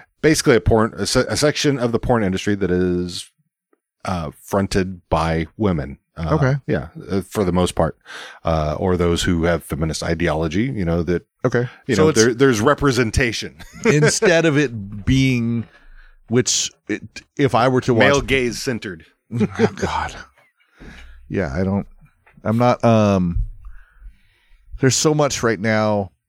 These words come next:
Speaker 2: if I were to watch porn, which I do.
Speaker 1: <laughs>
Speaker 2: Um, sorry, Mom. Um, <clears throat>
Speaker 1: Pornhub.
Speaker 2: there, there's so much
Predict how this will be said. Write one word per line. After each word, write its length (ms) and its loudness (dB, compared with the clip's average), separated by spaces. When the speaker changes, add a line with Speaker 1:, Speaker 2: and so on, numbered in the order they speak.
Speaker 2:
if 120 2
I 80 4
were 120 2
to 100 0
watch 480 0
porn, 400 0
which 180 0
I 40 2
do. 280 0
Speaker 1:
<laughs> 200 -4
Speaker 2:
Um, 720 0
sorry, 240 0
Mom. 180 -2
Um, 800 4
<clears throat> 760 -2
Speaker 1:
Pornhub. 180 4
Speaker 2:
there, 160 6
there's 280 0
so 400 0
much 760 -4